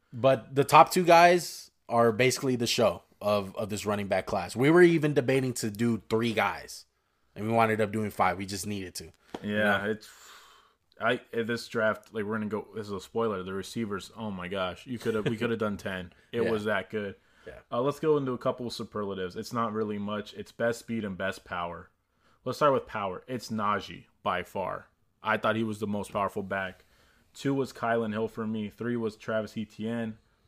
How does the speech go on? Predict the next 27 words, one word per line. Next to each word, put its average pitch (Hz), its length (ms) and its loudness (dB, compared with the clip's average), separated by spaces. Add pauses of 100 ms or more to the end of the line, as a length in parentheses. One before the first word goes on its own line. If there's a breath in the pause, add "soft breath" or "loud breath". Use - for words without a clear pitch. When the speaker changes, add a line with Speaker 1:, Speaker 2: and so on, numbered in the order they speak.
Speaker 2:
Four 110 280 -4
was 107 200 -4
Javonte. 113 760 -4 (640)
And 101 240 -6
then 104 460 -4 (360)
I 98 80 -10
saw 98 220 -6
Ch-, 113 320 -6 (180)
Chuba 110 440 -6
Hubbard. 87 340 -8 (320)
And 110 100 -8
he 113 120 -6
was, 98 260 -10
like, 107 160 -2
lack 101 320 -2
of 92 100 -14
power. 87 360 -12 (220)
Speaker 1:
Yeah. 82 180 -18 (460 soft breath)
I, - 80 -18 (160)
I'm 123 140 2
gonna 160 160 2
go 160 160 8
with 156 340 2
Najee 110 440 0
Harris 120 300 2
one, 110 340 -2
obviously. 98 640 -6